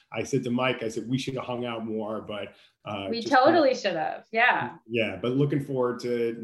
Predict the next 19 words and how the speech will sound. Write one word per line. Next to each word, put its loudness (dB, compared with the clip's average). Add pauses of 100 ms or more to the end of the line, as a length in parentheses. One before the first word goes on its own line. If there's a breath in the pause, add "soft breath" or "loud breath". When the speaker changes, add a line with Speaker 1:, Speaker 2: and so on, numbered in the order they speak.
Speaker 1:
when -2
I'm -4
down -2
in -6
Charlottesville, -4
and -8
I'm, -6
I'm 4
thinking 0
I'm -4
gonna -6
create -2
my -4
own -6
little -4 (300 soft breath)
Imp, 6 (260)
uh, -2
Charlottesville -2
resident 0